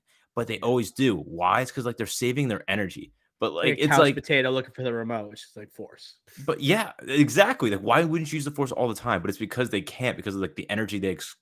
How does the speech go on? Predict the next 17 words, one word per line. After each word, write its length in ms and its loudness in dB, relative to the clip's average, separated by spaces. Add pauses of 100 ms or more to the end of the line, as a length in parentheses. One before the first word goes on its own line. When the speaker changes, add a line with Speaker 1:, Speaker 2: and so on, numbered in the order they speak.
(160)
Speaker 1:
exude, 580 -6
exude 340 -6
on 180 -4
it. 80 -18 (400)
But, 100 2
like, 160 2
Vader's 260 4
like, 220 -2
"No, 260 -2
I 80 0
could 140 -8
freaking 340 -4
take 240 -2
down 180 4
a 80 2
whole 280 0
ship 520 4